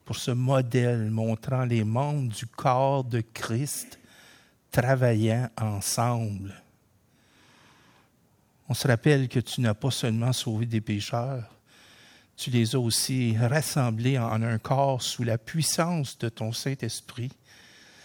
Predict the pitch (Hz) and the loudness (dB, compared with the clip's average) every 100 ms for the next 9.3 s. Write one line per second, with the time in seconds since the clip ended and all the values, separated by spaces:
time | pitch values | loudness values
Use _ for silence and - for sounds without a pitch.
0 | - - _ _ - 123 170 - 131 - | -20 -20 _ _ 2 4 4 2 -4 -2
1 | 151 165 110 92 - - - 120 110 131 | -2 -2 -4 -6 -12 -20 -4 -2 0 0
2 | - - 113 110 107 101 101 95 95 - | 0 0 0 -2 -2 -4 -4 -6 -8 -12
3 | _ _ _ _ _ _ _ _ _ _ | _ _ _ _ _ _ _ _ _ _
4 | _ _ - - - _ _ _ _ _ | _ _ -20 -20 -20 _ _ _ _ _
5 | _ _ _ - 123 110 131 147 139 - | _ _ _ 4 6 6 4 2 0 0
6 | 110 - 110 113 110 113 127 127 - 101 | 0 0 0 0 0 -2 -2 -4 -6 -6
7 | - 117 110 107 101 107 110 - - _ | -4 -2 -2 -2 -2 -4 -8 -14 -20 _
8 | _ - _ 123 123 - 117 117 143 127 | _ -20 _ -4 -2 -2 -2 2 2 2
9 | - - | 0 -4